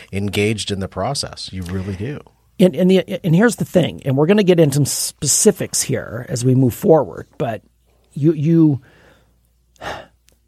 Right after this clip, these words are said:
Speaker 2: you have to be consistent. You, you have to look at this as a lifestyle change forever, not just something you're gonna do for a week.
Speaker 1: Right.
Speaker 2: And, and I'm, I'm gonna skip ahead just a little bit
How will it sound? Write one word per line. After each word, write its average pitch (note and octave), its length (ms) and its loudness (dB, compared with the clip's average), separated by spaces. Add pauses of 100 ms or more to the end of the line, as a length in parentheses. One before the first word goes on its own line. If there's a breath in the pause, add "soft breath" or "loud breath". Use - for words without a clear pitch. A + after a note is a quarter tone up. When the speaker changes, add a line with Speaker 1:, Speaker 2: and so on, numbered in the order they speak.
(460)
Speaker 2:
you D3 180 0
have F#3+ 240 4
to E3 80 0
be E3 140 2
consistent. - 800 -2
You, C#3 260 -4
you C3+ 160 0
have D#3+ 220 4
to E3+ 60 2
look C#3 200 2
at C3 80 2
this - 180 0
as A2 140 -4
a B2 60 -2
lifestyle C3 680 2
change C3 460 -2
forever, C3+ 640 2
not B2 320 -2
just - 220 0
something A#2+ 260 2
you're A2 120 -6
gonna A2+ 180 -2
do A2 160 -6
for A2 180 -8
a G#2 60 -2
week. G2 320 -10 (120)
Speaker 1:
Right. - 220 -12 (840 loud breath)
Speaker 2:
And, D3+ 120 4
and D#3 180 0
I'm, A3+ 240 0
I'm D#3 140 -2
gonna F#3 160 2
skip - 280 0
ahead C3+ 240 2
just G3 260 0
a G3 60 6
little C#3+ 320 6
bit - 280 -10